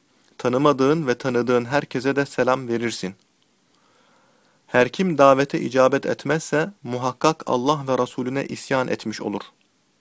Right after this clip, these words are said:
Biriniz aksırır da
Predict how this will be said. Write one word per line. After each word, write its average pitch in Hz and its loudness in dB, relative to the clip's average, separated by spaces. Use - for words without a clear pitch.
Biriniz 160 2
aksırır 135 0
da 120 2